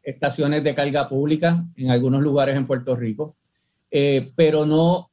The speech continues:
eh, la pregunta que traes es, es muy válida. Ciertamente, eh, puede ser un reto ante nuestra crisis energética, pero, eh, yo creo que nos vamos a ir adaptando. Recuerda que actualmente de,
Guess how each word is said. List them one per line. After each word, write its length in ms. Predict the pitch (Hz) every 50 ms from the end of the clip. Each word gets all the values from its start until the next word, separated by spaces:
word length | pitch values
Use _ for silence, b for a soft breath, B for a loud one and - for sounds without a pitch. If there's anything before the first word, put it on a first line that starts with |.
| -
eh, 240 | 151 147 147 147 135 - -
la 240 | 156 156 151 - -
pregunta 420 | 156 147 139 139 151 151 180 180
que 140 | 190 202 202
traes 300 | 180 165 156 165 190 196
es, 60 | 180 175 170
es 120 | 170 156 147
muy 360 | 156 156 156 160 160 160 160
válida. 600 | 147 139 135 135 135 143 156 170 175 175 170 170 - _ _ _ _ _
Ciertamente, 960 | - - 143 135 139 - 170 165 165 165 165 165 165 180 170 165 165 165 - _ - -
eh, 500 | 147 143 139 135 135 135 131 127 123 127
puede 240 | - 151 143 147 151 147
ser 160 | - 170 160
un 120 | 160 165 156
reto 380 | 160 156 147 156 151 185 180
ante 260 | 170 151 135 120 147 139
nuestra 320 | 135 135 127 131 139 131 127
crisis 340 | 131 135 127 135 156 143
energética, 840 | 156 156 151 151 147 160 180 185 175 165 139 123 131 127 127 127 - _ _ _ _ _ _ _ _
pero, 600 | - 170 170 165 165 165 160 160 160 160 - _ _ -
eh, 380 | 175 170 170 165 160 156 151 - _ _ _ - 165
yo 120 | 175 180
creo 160 | 208 214 220 190
que 100 | 196 202
nos 160 | 196 180 165
vamos 240 | 165 156 156 170 180
a 40 |
ir 40 | 185
adaptando. 540 | 190 190 196 190 - 180 170 170 175 185 185
Recuerda 560 | 175 175 165 170 151 143 147 151 170 170 165
que 420 | 170 170 165 160 165 165 160 - _ _ _ _ _ _
actualmente 880 | - 147 135 - - 170 165 165 165 180 180 180 180 170 170 156 156 156
de, 280 | 156 - 147 147 147